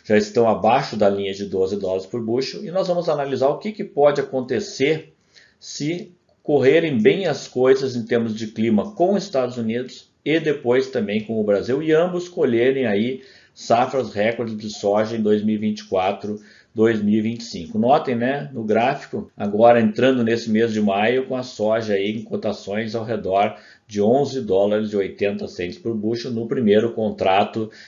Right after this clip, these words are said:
de vencimento maio na Bolsa de Chicago. Quando a gente olha o que aconteceu no último ciclo de altos estoques,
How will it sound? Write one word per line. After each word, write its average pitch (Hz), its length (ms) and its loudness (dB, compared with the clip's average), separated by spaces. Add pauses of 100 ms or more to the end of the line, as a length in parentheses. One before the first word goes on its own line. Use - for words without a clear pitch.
(140)
de 104 120 -4
vencimento 104 800 -2
maio 98 460 2
na 104 100 4
Bolsa 98 580 0
de 95 140 -8
Chicago. 98 560 -2 (220)
Quando 185 260 0
a 175 40 0
gente 170 340 -6
olha 120 540 4
o 90 80 -8
que 117 100 -2
aconteceu 120 800 2
no 101 180 0
último 135 400 -2
ciclo 123 720 -10
de 98 160 -2
altos 117 340 2
estoques, - 920 -4